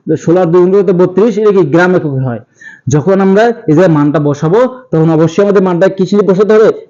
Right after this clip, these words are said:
কেজিতে বসাতে হবে। তাহলে আমরা কি হচ্ছি? আহ, গ্রাম মানটা কি হচ্ছে? আমরা, আহ, বত্রিশ into ten to the power minus three গুণ করে আমরা কি হচ্ছি? কেজি এককে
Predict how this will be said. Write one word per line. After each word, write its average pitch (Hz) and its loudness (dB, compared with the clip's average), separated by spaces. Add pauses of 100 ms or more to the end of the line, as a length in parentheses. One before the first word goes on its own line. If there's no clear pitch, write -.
কেজিতে 160 0 (380)
বসাতে 180 -2
হবে। 143 -2 (140)
তাহলে 160 0
আমরা 190 0
কি 185 -2
হচ্ছি? 190 0
আহ, 156 -4
গ্রাম 147 0
মানটা 175 -2
কি 180 -2
হচ্ছে? 190 0
আমরা, 202 2
আহ, 147 -4
বত্রিশ 151 0
into 180 2 (340)
ten 165 2
to 160 0
the 160 0
power 175 2
minus 196 0 (100)
three 202 0 (1400)
গুণ 170 2
করে 196 2
আমরা 196 0
কি 196 -2
হচ্ছি? 202 2
কেজি 165 -2
এককে 160 0